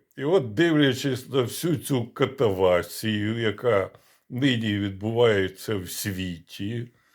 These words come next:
так, я хотів би звернути вашу увагу на те, а чому старці у владі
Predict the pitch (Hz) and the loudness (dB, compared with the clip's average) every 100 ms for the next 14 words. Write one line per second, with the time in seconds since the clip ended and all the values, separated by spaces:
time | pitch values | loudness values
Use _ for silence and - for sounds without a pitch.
0 | _ _ _ _ _ 113 117 110 - - | _ _ _ _ _ 0 2 2 -4 -20
1 | - - _ _ - - - - - _ | -20 -20 _ _ -20 -20 -20 -20 -20 _
2 | - 175 - 170 175 165 143 139 107 131 | -2 0 2 0 0 2 4 4 4 2
3 | 139 160 170 151 147 131 139 127 - 123 | 2 -2 -6 -4 -2 4 4 4 0 -4
4 | 123 139 190 160 107 98 92 98 104 110 | -2 -2 -2 -2 -4 -8 -10 -8 -2 -2
5 | 104 98 - 147 175 160 104 85 _ _ | -2 -4 -4 -2 2 2 2 -4 _ _
6 | _ _ - 110 107 147 165 202 190 151 | _ _ -6 -4 -2 -2 0 2 2 2
7 | - 165 160 117 98 - - - 95 98 | 0 4 6 6 2 -10 -14 -12 -10 -12
8 | 82 _ _ _ _ _ 127 120 113 139 | -14 _ _ _ _ _ -6 -2 0 4
9 | 180 185 113 92 92 85 | 4 4 2 -2 -6 -6